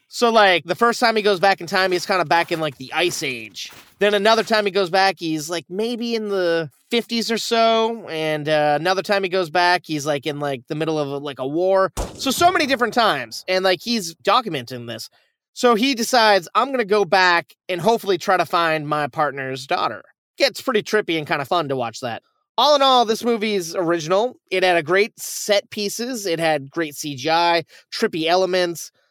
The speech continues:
Some of the acting was slightly mediocre here and there. But I'm gonna give Synchronic two and a half slices of toast. I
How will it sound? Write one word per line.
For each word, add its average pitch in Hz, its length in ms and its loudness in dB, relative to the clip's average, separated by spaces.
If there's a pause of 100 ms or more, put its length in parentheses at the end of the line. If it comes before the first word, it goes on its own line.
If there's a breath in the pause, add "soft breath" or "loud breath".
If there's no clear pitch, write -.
Some 277 200 0
of 277 60 -2
the 262 120 2
acting 233 340 -2
was 208 140 0
slightly 202 360 0
mediocre 160 600 0
here 139 200 -2
and 127 140 -6
there. 135 280 -6 (420)
But 220 100 0
I'm 294 80 -4
gonna 339 160 -2
give 349 200 0
Synchronic 233 640 0
two - 220 -6
and 247 80 -2
a 220 40 -4
half 214 200 -2
slices 190 420 -2
of 143 120 -8
toast. - 580 -8 (300)
I - 20 -2